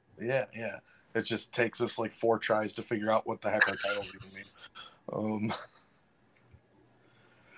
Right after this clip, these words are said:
alrighty. So, Brandon, as is tradition, go ahead and give me your,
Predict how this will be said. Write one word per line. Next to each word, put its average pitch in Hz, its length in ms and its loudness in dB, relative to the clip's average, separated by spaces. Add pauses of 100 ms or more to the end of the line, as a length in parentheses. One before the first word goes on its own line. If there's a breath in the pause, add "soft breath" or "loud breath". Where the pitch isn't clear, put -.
(520 loud breath)
alrighty. 127 680 10 (380)
So, 117 640 0
Brandon, 113 600 -2 (640)
as 123 280 4
is 131 140 -6
tradition, 117 680 -4 (640)
go 117 220 0
ahead 117 300 2
and 113 180 -6
give 113 200 -2
me 110 320 -2 (100)
your, 107 640 2